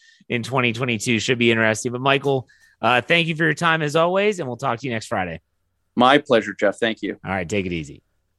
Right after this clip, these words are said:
Speaker 1: A big thank you to Michael Beck, as always. Every Friday he joins us, so make sure you always tune in for that Blue Check Beck action. I don't know if that's a good action or not, but, ah, I'm just kidding. No, I'm just kidding. I love Michael. So,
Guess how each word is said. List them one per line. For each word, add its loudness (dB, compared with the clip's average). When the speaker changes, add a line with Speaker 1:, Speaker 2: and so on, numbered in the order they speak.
Speaker 1:
A -14
big 0
thank 2
you 4
to 0
Michael 0
Beck, 2
as -4
always. 0
Every 0
Friday 4
he 0
joins -4
us, -4
so -6
make -4
sure -8
you 0
always -2
tune -10
in -4
for -14
that 0
Blue -4
Check -2
Beck -2
action. -4
I -8
don't -4
know 0
if -6
that's -6
a -10
good -2
action -4
or -6
not, -6
but, -2
ah, 6
I'm 0
just -12
kidding. -12
No, -6
I'm -4
just -12
kidding. -8
I -4
love -4
Michael. -4
So, 0